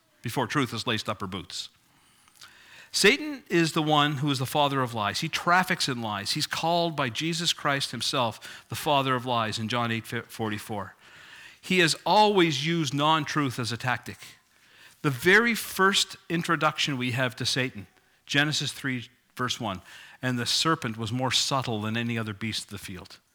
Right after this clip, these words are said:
Has God really said? No, no, no, no. Don't believe that. Believe this. From the very start,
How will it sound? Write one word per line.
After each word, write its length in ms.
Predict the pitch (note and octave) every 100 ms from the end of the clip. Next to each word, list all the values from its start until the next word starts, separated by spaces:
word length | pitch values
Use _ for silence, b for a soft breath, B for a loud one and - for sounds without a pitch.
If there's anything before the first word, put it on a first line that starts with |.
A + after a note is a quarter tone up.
| b b b
Has 320 | - C#4+ A#3
God 360 | - C#3+ C3+ G#2+
really 680 | G#2+ B2+ F3 F3+ F3+ F3+ F3+
said? 480 | - E3+ E3 E3 - - _ b b b b
No, 220 | A3+ B3+
no, 120 | F3+ C#3+
no, 180 | A#2+
no. 320 | A#2 G2+ F#2 - _ _ _
Don't 220 | - A#3+ B3+
believe 320 | G3+ C#3+ A#2
that. 240 | D3 D3+
Believe 320 | F3 G3 G#3+
this. 560 | F#3 A#3 F#3 - - - _ b b b b b b _
From 240 | - A#3
the 80 | A3
very 400 | F3+ G#3 B3 B3+
start, 640 | - A3+ A#3 D#3+ - -